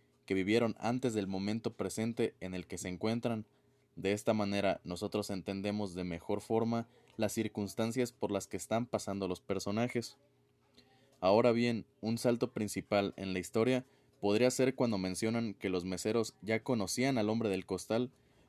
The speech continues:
pues anteriormente frecuentaba mucho el restaurante, lugar donde entraba y muy misteriosamente fijaba su vista en el piso, como buscando algo que nadie comprendía. Otro dato importante que señala un salto temporal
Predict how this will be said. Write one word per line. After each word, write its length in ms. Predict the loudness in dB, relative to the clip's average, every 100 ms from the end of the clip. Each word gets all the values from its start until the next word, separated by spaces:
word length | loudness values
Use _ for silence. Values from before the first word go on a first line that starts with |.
| _
pues 200 | 0 2
anteriormente 840 | 2 0 2 2 0 -2 0 -2 -2 _ _
frecuentaba 600 | -4 -2 0 -2 2 4
mucho 300 | 4 0 0
el 80 | -4
restaurante, 760 | -2 -4 0 2 2 0 -4 -4 _ _ _ -6
lugar 380 | -2 2 2
donde 220 | 2 -2 -4
entraba 500 | 0 4 4 2 -2
y 160 | -6 -6
muy 340 | -4 0 2
misteriosamente 1040 | 0 0 0 0 0 0 0 0 0 0 -4 -6
fijaba 380 | -2 0 0
su 160 | 0 -4
vista 260 | -4 -4 -4
en 100 | -4
el 100 | -4
piso, 380 | -6 -4 -6 -10 _ _ _ -6
como 380 | -4 0 -2 -2 -4
buscando 480 | -4 0 2 6 6
algo 320 | 6 4 0
que 120 | -4
nadie 240 | -2 -2 -2
comprendía. 680 | -6 -4 -6 -2 -2 -2 -6 _ _ _ _ _
Otro 320 | 4 6 8
dato 180 | 8 6
importante 720 | 2 2 0 0 -2 0 -2 -2 -6
que 100 | -4
señala 440 | -2 0 2 2
un 80 | 0
salto 300 | 0 0 0
temporal 580 | -2 0 2 4 2